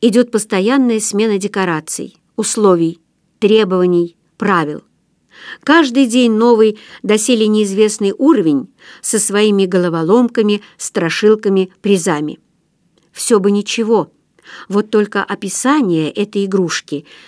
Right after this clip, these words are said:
нет ни в одном справочнике. Как решать новые задачки?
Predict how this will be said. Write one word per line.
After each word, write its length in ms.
нет 280
ни 100
в 40
одном 280
справочнике. 920
Как 260
решать 440
новые 360
задачки? 680